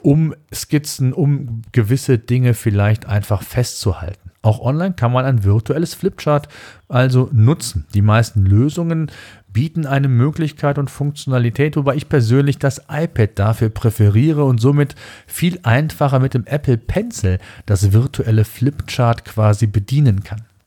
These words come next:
Die Connection mit dem iPad Pro ist wirklich einfach. Einfach als zusätzlichen Monitor das Ganze mit aufnehmen und dann haben die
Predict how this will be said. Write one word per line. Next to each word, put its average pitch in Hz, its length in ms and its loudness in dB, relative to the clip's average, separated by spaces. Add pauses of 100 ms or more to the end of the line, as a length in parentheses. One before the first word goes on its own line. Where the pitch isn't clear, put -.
(120)
Die 113 60 -4
Connection 127 640 -2
mit 127 100 -2
dem 110 160 0
iPad 120 400 -2
Pro 156 240 0
ist - 120 -2
wirklich 131 360 0
einfach. 147 400 -2 (400)
Einfach 123 340 -2
als 107 260 -2
zusätzlichen 131 600 0
Monitor 139 340 0
das 120 180 -2
Ganze 113 300 0
mit 113 200 0
aufnehmen 135 580 0 (360)
und 120 160 2
dann 117 160 2
haben 117 200 2
die 113 220 0